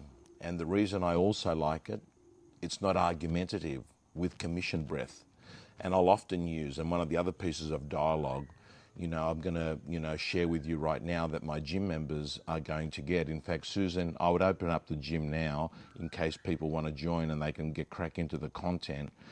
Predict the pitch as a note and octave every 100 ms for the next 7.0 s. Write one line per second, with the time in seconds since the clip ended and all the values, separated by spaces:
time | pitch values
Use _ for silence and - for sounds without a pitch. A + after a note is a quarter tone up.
0 | - - - - E2 D#2+ D#2+ D#2 D#2 E2
1 | E2+ E2 D#2+ D#2+ - E2+ D#2 - - -
2 | D2 D#2+ E2 E2 D#2 - - E2 E2 -
3 | - F2+ D#2+ D#2 - - - - D#2+ D#2+
4 | D#2 D#2 C#2 - D2+ D#2 D#2 E2+ D#2 D#2
5 | - E2 D#2+ - - D#2+ D#2 D#2 F2+ E2+
6 | C#2+ - - - - - F2 E2+ E2 D#2